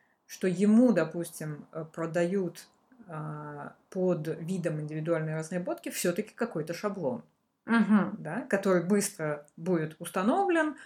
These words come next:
Speaker 1: поставлен логотип. Просто, ну, есть компании, которые это не афишируют.
Speaker 2: Мне кажется, мы сейчас идем на второй заход, <laughs> на вообще отдельный подкаст про то, как выбирать компании.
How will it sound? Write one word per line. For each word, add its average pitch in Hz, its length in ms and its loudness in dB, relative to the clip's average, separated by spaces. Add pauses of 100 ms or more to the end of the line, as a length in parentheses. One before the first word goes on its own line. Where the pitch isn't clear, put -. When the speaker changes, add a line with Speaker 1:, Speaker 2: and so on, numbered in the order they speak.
(640)
Speaker 1:
поставлен 180 480 0
логотип. 175 460 -2
Просто, 262 440 0
ну, 240 160 4
есть 247 280 -2
компании, 196 500 0
которые 165 720 -2
это - 360 -8
не 170 320 -2
афишируют. 151 720 -10 (280)
Speaker 2:
Мне 262 160 6
кажется, 277 340 6
мы 262 140 6
сейчас 262 280 2
идем 240 360 4
на 233 180 10
второй 233 420 6
заход, 240 500 6
<laughs> 196 200 6
на 220 80 8
вообще 220 360 4
отдельный 214 340 6
подкаст 202 520 0 (120)
про 202 300 -2
то, 214 260 4 (320)
как 214 260 6
выбирать 208 460 8
компании. 214 760 8